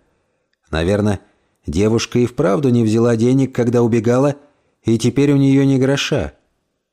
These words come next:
Каково это — быть пьяной, измученной, без денег и на обочине? «Куда, ты сказала, вы направляетесь?» «На север».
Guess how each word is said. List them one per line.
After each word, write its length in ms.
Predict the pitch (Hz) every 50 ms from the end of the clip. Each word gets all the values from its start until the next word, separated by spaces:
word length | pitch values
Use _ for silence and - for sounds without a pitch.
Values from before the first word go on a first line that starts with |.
| _ _ _ _ _ -
Каково 480 | - 117 113 - 151 165 180 208 190 139
это — 300 | 95 - - 76 - - _ _ _ _ _ _
быть 340 | - 82 104 110 110 - -
пьяной, 640 | - 101 101 113 131 143 151 160 165 165 165 160 -
измученной, 920 | 131 139 135 123 117 117 120 127 135 151 160 147 - 165 160 160 160 147
без 320 | 131 139 139 135 127 117 110
денег 460 | 107 127 139 151 160 160 151 - -
и 60 | 151
на 160 | 151 151 156
обочине? 640 | 160 151 135 120 101 - - - 87 85 82 80 - _ _ _ _ _ _ _ _ _ _ _ _ _ _ _ _ _ _ _ _ _ _ _ _ _ _ _
«Куда, 400 | - - 160 151 135 143 160 196
ты 180 | 214 - 262 254
сказала, 600 | 254 - - 240 240 226 220 240 247 247 247 247
вы 160 | 240 254 247
направляетесь?» 1040 | 240 240 226 240 233 233 233 233 233 233 226 226 220 220 214 208 - - - - - _ _ _ _ _ _ _ _ _ -
«На 160 | 170 208 226
север». 500 | 226 - - - 170 123 104 95 -